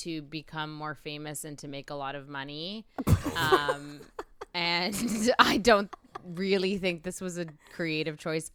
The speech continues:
Speaker 1: at all. He has become very famous from this movie. Like, pe-, uh, think about him last year in, uh, Creepy Cannibal and Bones and all. We don't see him doing a, a,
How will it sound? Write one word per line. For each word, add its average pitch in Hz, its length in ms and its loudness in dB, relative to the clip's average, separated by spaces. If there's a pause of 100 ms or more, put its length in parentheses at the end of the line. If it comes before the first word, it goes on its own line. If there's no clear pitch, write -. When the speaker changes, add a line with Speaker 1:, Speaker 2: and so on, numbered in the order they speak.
Speaker 1:
at 156 240 6
all. 190 540 2 (320)
He 190 200 -2
has 185 160 4
become 208 320 0
very 175 220 4
famous 143 320 -2
from 151 220 -8
this 143 160 -8
movie. 131 340 -6
Like, 139 240 -2 (160)
pe-, - 140 -10 (480)
uh, - 40 -6 (520)
think 240 260 -2
about 254 300 4
him 208 180 0
last 202 300 2
year 185 160 0
in, 160 260 -4 (420)
uh, - 140 -8
Creepy 226 300 0
Cannibal 202 420 2
and 196 100 0
Bones 185 300 2
and 165 80 2
all. 139 300 0 (560)
We 214 180 0
don't 403 160 2
see 359 180 4
him 311 140 4
doing 254 260 2
a, 226 140 2 (340)
a, 196 300 4